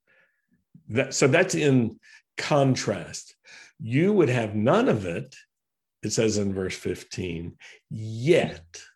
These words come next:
even so," it says, "the Lord longs to be gracious to you, and therefore he will rise up to show you compassion,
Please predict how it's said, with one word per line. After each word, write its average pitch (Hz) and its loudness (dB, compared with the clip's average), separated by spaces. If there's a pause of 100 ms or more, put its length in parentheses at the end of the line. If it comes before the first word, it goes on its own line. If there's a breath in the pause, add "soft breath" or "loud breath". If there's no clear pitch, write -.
(1300)
even 175 4
so," 135 0 (1400 soft breath)
it 98 -6
says, 107 -2 (380 loud breath)
"the 120 0
Lord 120 2 (140)
longs 101 0 (340)
to 113 0
be 107 2
gracious 101 2
to - -8
you, - -10 (520 loud breath)
and 104 -4
therefore 110 0 (320 loud breath)
he 135 4
will 104 2
rise 127 0
up 85 -6 (460 soft breath)
to - -4
show 120 2
you 87 -4 (240)
compassion, 92 -6